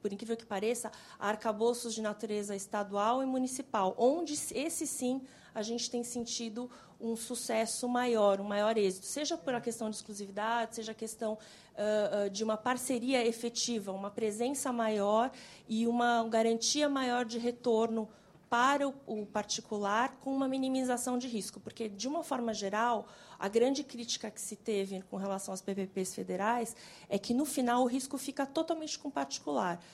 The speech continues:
Se o particular, num momento zero, entende que o projeto vai dar certo, ele faz o desenvolvimento, mas todos aqueles custos para o desenvolvimento de modelagem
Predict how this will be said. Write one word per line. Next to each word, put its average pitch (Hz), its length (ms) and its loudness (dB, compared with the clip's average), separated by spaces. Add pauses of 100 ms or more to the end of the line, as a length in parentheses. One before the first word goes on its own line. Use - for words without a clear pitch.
(140)
Se - 120 -4
o 247 40 -8
particular, 247 600 2
num 285 300 2
momento 269 340 0
zero, 190 520 2 (100)
entende 247 420 2
que - 80 -6
o 254 40 -8
projeto 214 500 0
vai 190 160 -2
dar 180 140 -6
certo, 233 640 2 (580)
ele 226 500 2
faz 220 380 2
o 240 40 -6
desenvolvimento, 233 760 -2
mas 190 180 -2
todos 320 300 0
aqueles 262 400 -2
custos - 580 -4
para 202 300 0
o - 20 -6
desenvolvimento 190 760 -6
de 190 140 -10
modelagem 202 800 -2